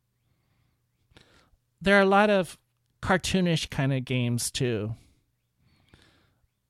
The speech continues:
like about cats or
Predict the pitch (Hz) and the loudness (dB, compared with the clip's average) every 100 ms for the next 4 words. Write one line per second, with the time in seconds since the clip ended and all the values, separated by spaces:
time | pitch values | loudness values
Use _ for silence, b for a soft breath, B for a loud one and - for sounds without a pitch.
0 | _ _ _ 156 135 131 - _ - 139 | _ _ _ -6 -4 -6 -12 _ -6 -2
1 | 131 127 - - 127 113 - - - - | -2 -4 -10 -10 -8 -8 -12 -12 -12 -12
2 | - 120 113 107 107 | -6 -4 -4 -4 -6